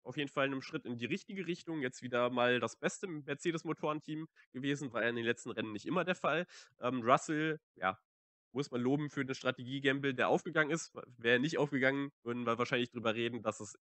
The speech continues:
eher eine schlechte Entscheidung war, aber ja, so ist es eben. Und vor allem Albon, also, äh, wieder pu-, zwei Pünktchen mit seinem Williams mitgenommen. Was will man da eigentlich mehr?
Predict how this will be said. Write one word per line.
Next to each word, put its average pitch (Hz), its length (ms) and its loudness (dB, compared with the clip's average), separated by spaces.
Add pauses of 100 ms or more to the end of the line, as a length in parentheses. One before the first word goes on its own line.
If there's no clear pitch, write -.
(480)
eher 110 120 4
eine 104 120 2
schlechte - 280 2
Entscheidung 180 400 4
war, 160 200 2
aber 110 380 2
ja, 104 160 2
so 110 120 -4
ist 165 120 2
es 185 100 -6
eben. 175 220 -2 (240)
Und 156 160 -6
vor 131 160 4
allem 120 260 6
Albon, 98 560 0
also, 113 300 -6
äh, 107 420 0
wieder 139 300 2
pu-, - 300 -4
zwei 127 200 2
Pünktchen 143 560 -2 (400)
mit 139 140 -4
seinem 131 300 2
Williams 143 500 2
mitgenommen. 135 680 -2 (120)
Was 104 360 -6
will 127 80 4
man 123 180 4
da 113 100 0
eigentlich - 360 -4
mehr? 123 360 2